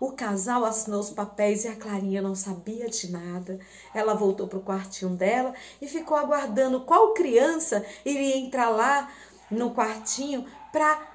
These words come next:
abraçar ela e dizer: "Clarinha, vim fazer as minhas malas e já vou embora." Porque como as meninas dormiam tudo ali no quarto e os meninos no outro quarto, era assim que sempre acontecia.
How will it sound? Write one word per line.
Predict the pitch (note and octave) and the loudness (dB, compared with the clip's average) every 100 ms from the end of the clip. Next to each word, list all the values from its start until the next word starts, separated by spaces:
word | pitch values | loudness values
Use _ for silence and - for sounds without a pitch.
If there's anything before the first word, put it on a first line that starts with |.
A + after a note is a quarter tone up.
| - _ - - - - | -20 _ -20 -20 -8 0
abraçar | D#4+ D4+ D4+ - D4+ C4+ C#4+ | 2 4 2 4 4 4 2
ela | C#4+ | 0
e | |
dizer: | C#4+ B3 C#4+ | -4 -4 -4
"Clarinha, | C#4+ D#4 D#4+ E4+ E4 C#4+ C#4 - - | 0 2 4 4 4 2 -2 -4 -6
vim | D#4 D#4+ | -4 0
fazer | E4+ D4 D4+ | -2 -2 2
as | C#4+ C#4+ | 2 2
minhas | C4+ C#4 C#4 | 2 0 0
malas | C#4 D4 D#4 F4+ G#4+ - - - | 0 2 4 4 4 2 -4 2
e | E4+ | 4
já | E4+ D#4+ | 4 4
vou | - G4 | 6 8
embora." | B4+ G#4 G#3 A3+ A3+ A3 A3 G#3+ - - _ _ _ _ | 8 6 4 4 4 2 -2 -6 -10 -20 _ _ _ _
Porque | - C#4 | -8 -6
como | - C4 A#3+ | -4 -2 -2
as | G#3+ | -2
meninas | A3+ G#3+ G#3+ G#3+ | -4 -4 -4 -4
dormiam | G#3+ G#3+ G3+ G#3+ G#3 G#3 | -2 0 0 -2 -4 -2
tudo | E4 F#4+ D4 | 4 4 4
ali | A3+ A3 A3 | 2 0 -2
no | G#3 | -4
quarto | G#3+ A3+ C#4+ D#4 - G3+ - - - | -6 -4 -2 -2 -6 -10 -12 -12 -2
e | G#3+ | 0
os | G#3+ | 0
meninos | G#3+ G3 G#3 G#3 F#3+ | 0 -2 -2 -2 -4
no | G3 F#3+ | -2 -2
outro | F#3 F#3 | -2 -6
quarto, | - D4 C#4+ A#3+ - G#3+ - - - - _ _ - | -6 -4 -2 -4 -8 -16 -18 -20 -20 -20 _ _ -4
era | D#4+ D#4+ | -2 0
assim | D#4+ D#4+ E4 | 0 -2 0
que | F4 | 0
sempre | - G#4+ B4+ G4 | 2 2 4 2
acontecia. | C#4+ A#3+ A3 A3+ A3 - G3 F#3+ F#3 F#3 | 0 -4 -4 -2 -2 -2 -2 0 -2 -4